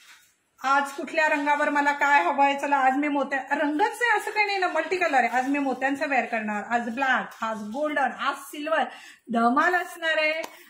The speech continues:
रजनीताई, कृपया sticker send करू नये, ही कळकळीची विनंती आहे. माझ्या हातातल्या बांगड्या ज्या मी same ग्रॅमच्या design तुमच्यासाठी मायक्रोमध्ये बनवून घेतलेल्या आहेत,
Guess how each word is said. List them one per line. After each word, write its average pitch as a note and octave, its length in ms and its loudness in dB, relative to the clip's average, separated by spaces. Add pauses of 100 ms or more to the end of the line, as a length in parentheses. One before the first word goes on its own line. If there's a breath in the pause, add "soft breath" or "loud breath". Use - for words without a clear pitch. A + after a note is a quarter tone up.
रजनीताई, F4 760 0
कृपया D4 440 -2
sticker C#4 420 -4
send C#4 340 -4
करू C#4+ 200 -2
नये, D#4 320 2
ही C#4+ 140 -6
कळकळीची C#4+ 600 -2
विनंती C#4+ 460 -4
आहे. D4 280 2
माझ्या D4 280 0
हातातल्या C#4+ 380 0
बांगड्या C4 580 0
ज्या D#4+ 140 0
मी D4+ 140 -2
same D#4+ 480 -6
ग्रॅमच्या C#4+ 400 0
design D4+ 440 -4
तुमच्यासाठी D4 500 -4
मायक्रोमध्ये D4 560 -2
बनवून C#4+ 300 -2
घेतलेल्या D4 480 0
आहेत, D4 300 0